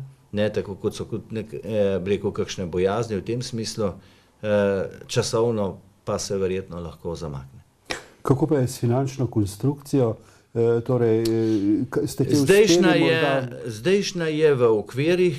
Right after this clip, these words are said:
Speaker 1: ki smo jih, eh, pač dorekli najprej v krovni pogodbi o sofinanciranju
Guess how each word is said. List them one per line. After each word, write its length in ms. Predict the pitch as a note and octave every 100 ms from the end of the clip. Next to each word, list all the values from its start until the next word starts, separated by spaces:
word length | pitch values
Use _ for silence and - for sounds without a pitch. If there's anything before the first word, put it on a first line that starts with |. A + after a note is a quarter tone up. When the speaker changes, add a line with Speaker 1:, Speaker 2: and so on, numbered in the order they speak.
| -
Speaker 1:
ki 140 | C3+
smo 320 | B2+ C3 A#2
jih, 340 | A2+ A#2 A2 G2+ -
eh, 760 | G2+ G2+ G2 F#2 D#2+ E2+ D#2+ E2+
pač 260 | A#2 A2 F#2+
dorekli 500 | A#2 A2+ B2+ C3 C3
najprej 500 | G#2+ A#2 B2 - G#2+ G2+
v 200 | F#2+ F#2 - -
krovni 420 | A#2 B2+ C3 C3+
pogodbi 800 | C3+ G#2 A2 A2+ G2+ F2+ G#2 G2
o 160 | G2+
sofinanciranju 1080 | G2 A#2 G#2 A2+ G2+ F#2 - G#2 G2+ F#2+ F#2